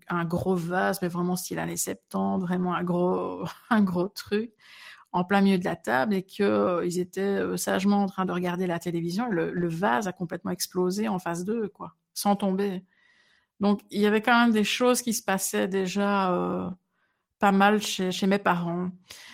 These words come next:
Et, euh, donc, on est, je reviens avec, à ma période exorciste, évidemment. Donc, euh, quand on a un enfant qui est comme ça et qu'en plus, on vient de voir ce film-là, ça n'arrange pas la situation. Donc, mes parents, qu'est-ce qu'ils ont fait ? Ben, ils ont été au plus simple, ils ont appelé un prêtre.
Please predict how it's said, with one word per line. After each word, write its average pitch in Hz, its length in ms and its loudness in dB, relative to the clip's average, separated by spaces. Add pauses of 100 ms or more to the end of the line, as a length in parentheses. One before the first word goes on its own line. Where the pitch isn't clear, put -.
(300)
Et, 202 260 6
euh, 185 1200 -2
donc, 190 540 2
on 190 240 4
est, 202 280 2
je 175 100 -2
reviens 180 300 -2
avec, 160 240 -4
à 180 140 -2
ma 175 140 0
période 175 360 -4
exorciste, 170 640 -8
évidemment. 175 760 -2
Donc, 196 260 -2
euh, 185 80 0
quand 214 340 -2
on 214 120 4
a 214 60 6
un 220 180 6
enfant 208 380 2
qui 196 100 -2
est 180 40 -2
comme 190 220 -2
ça 208 380 0
et 214 140 0
qu'en 220 200 0
plus, 220 260 -4
on 202 60 2
vient 190 180 2
de 180 60 0
voir 185 220 -4
ce 170 100 -8
film-là, 226 640 -2 (320)
ça 208 160 0
n'arrange 190 400 2
pas 214 100 2
la 196 100 2
situation. 233 680 -8 (420)
Donc, 202 120 2
mes 254 100 6
parents, 254 280 2
qu'est-ce 240 180 0
qu'ils 202 180 0
ont 180 160 2
fait ? 254 200 0
Ben, 208 120 2
ils 196 140 2
ont 185 40 2
été 185 160 0
au 190 60 2
plus 185 180 -8
simple, 269 300 2
ils 220 100 4
ont 208 60 6
appelé 196 200 0
un 170 120 0
prêtre. - 580 -10